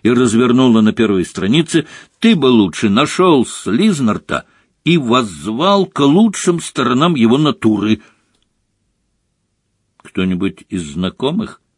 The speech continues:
спросил Рон у просматривавшей заголовки Гермионы. «Да», ответила она, отчего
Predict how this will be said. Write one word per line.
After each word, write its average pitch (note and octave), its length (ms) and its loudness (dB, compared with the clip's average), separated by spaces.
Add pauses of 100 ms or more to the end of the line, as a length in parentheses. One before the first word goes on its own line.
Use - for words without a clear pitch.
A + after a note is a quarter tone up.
(260)
спросил F#2 640 -6
Рон C#3 300 0 (340)
у G#2 300 2
просматривавшей A2 1120 0
заголовки G#2 720 0
Гермионы. E2+ 680 -4 (920)
«Да», C3 540 -4
ответила D2 500 -8
она, C2+ 160 -12 (800)
отчего A#2 560 0